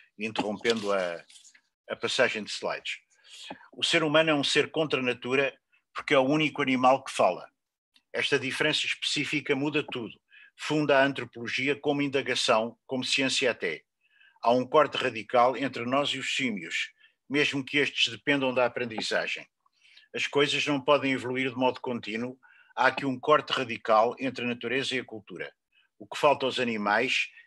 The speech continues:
é a dimensão do significante. Portanto, já vou tentar dizer qualquer coisa sobre a importância do significante em Lacan. A outra cena do psiquismo,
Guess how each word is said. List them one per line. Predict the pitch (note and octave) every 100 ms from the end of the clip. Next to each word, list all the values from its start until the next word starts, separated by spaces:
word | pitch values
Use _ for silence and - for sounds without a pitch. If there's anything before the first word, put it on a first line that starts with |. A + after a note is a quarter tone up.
| _
é | C3
a |
dimensão | B2 C3 A#2 A#2 C#3
do | C3+ B2+
significante. | - C3 B2 - G2 - - - _ - - - _ _
Portanto, | A#2 F#2+
já | - G#2+
vou | G2+ A#2+ G#2+ _
tentar | G2+ F2+ G#2
dizer | G#2+
qualquer | G#2+ F#2+ F#2+
coisa | A#2+ A#2+
sobre | - A#2+ A2+ - - - _ _
a | B2
importância | A#2+ - C#3 B2+ B2
do | G#2+
significante | - A#2+ A2 G#2+ C3 B2 A#2
em |
Lacan. | G#2+ G2 D#2+ C2 _ - _ _ _ _ _ _ _ _ -
A | C#3
outra | F#3 F#3+ D#3
cena | - C3 A#2+
do | B2
psiquismo, | C3 - B2 - G#2+ A2 B2+ C3+